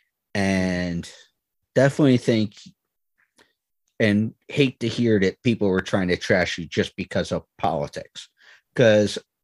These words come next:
in a little bit I've dealt with you, I would say it's been a pretty good, I think you're a pretty stand-up guy.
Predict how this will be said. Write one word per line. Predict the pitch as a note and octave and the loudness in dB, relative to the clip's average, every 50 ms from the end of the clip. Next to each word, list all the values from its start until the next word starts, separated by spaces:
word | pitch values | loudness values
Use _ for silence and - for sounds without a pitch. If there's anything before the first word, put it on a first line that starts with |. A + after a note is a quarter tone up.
| _ _ _ _ _ _ _ _ | _ _ _ _ _ _ _ _
in | - A2+ G#2 | -2 0 0
a | A2 | 2
little | A2+ B2+ C3+ C3 C3 | 4 4 4 4 4
bit | B2 C3 B2+ - - _ | 4 2 2 2 0 _
I've | - G2+ G2+ F#2+ - - _ | -2 0 0 -2 -4 -2 _
dealt | - G#2+ A2 - - | 2 2 2 2 -2
with | G#2+ F2 - E2 | -6 -8 -6 -6
you, | E2 E2 D#2+ E2+ E2+ _ _ _ _ _ _ | -6 -6 -6 -8 -10 _ _ _ _ _ _
I | A#2 A2 | -4 -2
would | G2 F#2+ G2+ - | -2 -2 -4 -4
say | - - F#2 F2+ F2 F2 | -2 0 0 0 0 0
it's | F2 E2 - - - - - - - - _ _ _ _ _ _ _ | -2 -4 -8 -12 -14 -14 -14 -16 -18 -20 _ _ _ _ _ _ _
been | - B2 | 0 0
a | A#2 A2+ | 0 -2
pretty | - - - C#3+ B2+ A#2 | -2 -2 0 0 0 -2
good, | A2+ B2+ A#2+ A2 - _ _ _ _ _ _ _ _ _ _ _ _ _ _ _ _ - | 0 -2 -2 -2 -4 _ _ _ _ _ _ _ _ _ _ _ _ _ _ _ _ -2
I | - F3 | 0 0
think | F3 - _ - E3+ D3 - | 0 0 _ 0 0 2 2
you're | C#3 A2+ G#2 | 2 2 0
a | |
pretty | - - - G2 F2+ | 0 -2 -4 -4 -4
stand-up | - - A2 F#2 F2 F2 E2 D2+ - | -2 -2 0 0 0 0 -2 -4 -2
guy. | - F2+ D#2 C2 - - | -4 -2 -2 -2 -6 -10